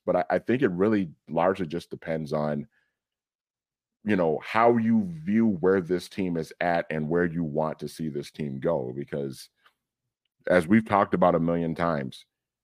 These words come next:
sitting in the middle is the worst place that you can be. And it's kind of where this team has been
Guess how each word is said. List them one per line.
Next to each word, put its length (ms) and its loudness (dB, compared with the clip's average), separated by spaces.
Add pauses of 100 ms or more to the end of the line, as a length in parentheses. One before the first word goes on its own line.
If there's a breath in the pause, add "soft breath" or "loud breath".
(420)
sitting 580 2
in 300 2
the 80 4
middle 560 2 (120)
is 200 -2
the 100 0
worst 560 0
place 300 0
that 200 -2
you 140 -2
can 260 -4
be. 360 -6 (240)
And 320 -2
it's 240 -4
kind 320 -2
of 180 -2
where 460 2 (460)
this 220 -4
team 280 0
has 240 -2
been 520 0